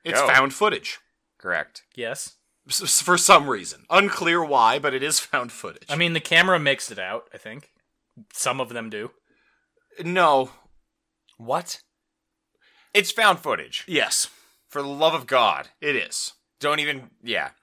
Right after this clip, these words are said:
Speaker 2: We don't, we'll talk about the, the, the
Speaker 1: <laughs>
Speaker 2: foundational elements of found footage, but it is a found
Speaker 1: Ooh.
Speaker 2: footage movie, okay?
Speaker 1: Yeah.
Speaker 3: Yes.
Speaker 2: I'm gonna go next, Supernatural.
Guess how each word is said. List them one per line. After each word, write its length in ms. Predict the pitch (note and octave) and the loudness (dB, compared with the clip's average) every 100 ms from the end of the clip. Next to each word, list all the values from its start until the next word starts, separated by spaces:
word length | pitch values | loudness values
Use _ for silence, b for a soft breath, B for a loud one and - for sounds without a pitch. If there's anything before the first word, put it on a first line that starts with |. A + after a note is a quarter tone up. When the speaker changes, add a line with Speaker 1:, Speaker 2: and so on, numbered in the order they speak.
| _ | _
Speaker 2:
We 100 | A2 | -8
don't, 240 | B2+ G#2+ | -6 -8
we'll 140 | B2 C#3+ | -6 -6
talk 300 | D3 C#3+ C#3+ | 0 0 0
about 340 | C3+ B2+ A#2 | 0 0 0
the, 120 | B2+ | -6
the, 760 | A2 G2 - - - - C3 A2+ | -10 -12 -12 -12 -12 -6 -4 -4
the 140 | A2+ A#2 | -4 0
Speaker 1:
<laughs> 0 | |
Speaker 2:
foundational 840 | C#3+ C3+ C3 B2 B2 C3 A#2+ A2+ | 4 4 4 2 2 0 -2 0
elements 400 | G#2 G#2+ G#2 G2+ | 0 0 -2 -6
of 80 | G2+ | -4
found 260 | A2 G#2 F#2 | -2 -2 -4
footage, 260 | G#2 F#2 | -6 -2
but 180 | E4+ E4+ | 0 0
it 80 | - | 0
is 120 | G#2 | -2
a 40 | F3 | -4
found 220 | F#2+ F#2+ | -4 -4
Speaker 1:
Ooh. 20 | |
Speaker 2:
footage 260 | G#2 G2 F#2 | -8 -10 -10
movie, 240 | F2 D2+ | -12 -12
okay? 300 | D2+ F2 E2+ B2 | -8 -2 -2 -2
Speaker 1:
Yeah. 40 | |
Speaker 3:
Yes. 280 | A2+ F2 - b b b _ _ _ - | -6 -6 -12 b b b _ _ _ 2
Speaker 2:
I'm 140 | D3+ | 4
gonna 140 | E3+ D3+ | 4 2
go 100 | C#3+ | 4
next, 320 | C3+ B2 - | 4 4 0
Supernatural. 720 | C#3+ B2+ A2+ G2+ - E2 D2+ | -4 -2 2 2 0 -12 -12